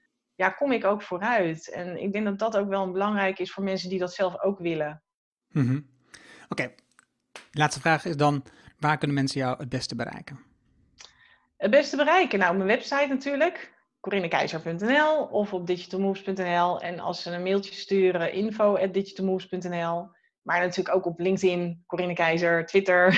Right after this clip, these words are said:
Speaker 1: <laughs> Facebook. <laughs> Ik ben overal te vinden. Maar LinkedIn en Twitter zijn wel, eh, mijn meest gebruikte kanalen. En op LinkedIn, eh, ja, dan heb je natuurlijk gelijk contact met me. Dus, ehm, dat mag altijd.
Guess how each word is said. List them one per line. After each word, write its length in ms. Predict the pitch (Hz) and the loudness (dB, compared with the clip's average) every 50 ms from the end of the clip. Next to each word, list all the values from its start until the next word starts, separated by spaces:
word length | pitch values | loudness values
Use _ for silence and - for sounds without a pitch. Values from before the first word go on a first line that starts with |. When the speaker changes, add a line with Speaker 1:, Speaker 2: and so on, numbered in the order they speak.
| - - 247 | 4 2 2
Speaker 1:
<laughs> 340 | 214 - - 233 214 - - | 2 4 4 2 4 4 4
Facebook. 440 | 202 180 202 196 175 175 190 190 196 | 6 6 6 4 6 6 6 6 6
<laughs> 60 | - - - - 226 - 208 214 - - - - - - - - - - - - - _ | 2 -4 0 -2 0 0 0 -4 -4 -12 -14 -14 -14 -12 -12 -14 -14 -16 -18 -18 -14 _
Ik 80 | - 202 | 2 6
ben 100 | 214 214 | 8 8
overal 220 | 226 208 214 214 | 8 8 6 4
te 60 | 208 - | 2 4
vinden. 240 | 196 190 185 190 | 2 2 4 6
Maar 140 | 196 202 214 | 6 6 6
LinkedIn 380 | 226 233 240 240 208 240 233 226 | 6 6 4 4 4 4 2 4
en 100 | 220 214 | 2 0
Twitter 320 | 214 220 240 - 240 214 | 0 0 -2 0 0 -2
zijn 260 | 208 220 196 202 202 | 2 2 4 4 6
wel, 380 | 190 196 190 196 202 196 196 190 | 6 6 8 8 8 8 8 8
eh, 260 | 190 190 185 185 180 | 8 8 6 4 4
mijn 140 | 180 185 185 | 2 0 -2
meest 260 | 190 180 180 180 - | 0 0 -2 -2 -4
gebruikte 420 | - 190 170 170 170 170 180 - - | -8 -8 -4 -2 -2 -2 -2 -4 -8
kanalen. 640 | - 185 170 160 160 160 165 165 165 165 160 143 - | -8 -4 -2 0 0 0 -2 -2 -2 -2 -2 -2 -4
En 100 | 165 165 | -6 -8
op 100 | 160 170 | -10 -8
LinkedIn, 640 | 170 175 175 165 - - - 170 170 170 170 165 165 | -8 -8 -8 -8 -10 -10 -10 -8 -8 -8 -10 -10 -10
eh, 360 | 160 160 156 156 156 156 160 | -10 -8 -8 -8 -8 -6 -4
ja, 180 | 170 165 160 | -2 -2 -2
dan 140 | 156 156 160 | -2 -6 -10
heb 140 | 160 160 _ | -14 -16 _
je 60 | 165 | -20
natuurlijk 300 | 160 - - 151 - - | -20 -18 -18 -18 -16 -16
gelijk 300 | - 170 156 135 - - | -12 -10 -8 -8 -8 -10
contact 360 | _ _ 156 - 143 143 - | _ _ -12 -12 -12 -12 -10
met 160 | - - - 240 | -14 -16 -16 -14
me. 140 | - - 247 | -16 -18 -20
Dus, 360 | - - - - - - - - | -20 -20 -18 -18 -18 -18 -16 -14
ehm, 200 | 147 151 151 - - - _ _ _ _ _ _ _ _ _ _ _ _ _ _ - | -14 -14 -14 -18 -20 -20 _ _ _ _ _ _ _ _ _ _ _ _ _ _ 0
dat 160 | - 196 185 | 0 0 0
mag 160 | 196 165 - | 0 -4 -6
altijd. 480 | 160 151 - - - - - - - | -6 -8 -8 -8 -10 -10 -14 -18 -20